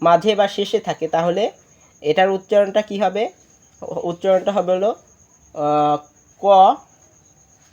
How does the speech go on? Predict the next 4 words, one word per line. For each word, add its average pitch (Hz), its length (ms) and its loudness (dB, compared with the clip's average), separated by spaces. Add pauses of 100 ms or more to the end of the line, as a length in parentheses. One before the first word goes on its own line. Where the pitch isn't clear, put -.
(840)
খ, - 40 -20 (2500)
ক - 60 -10 (280)
এবং 143 140 -2 (120)
খ, - 60 -14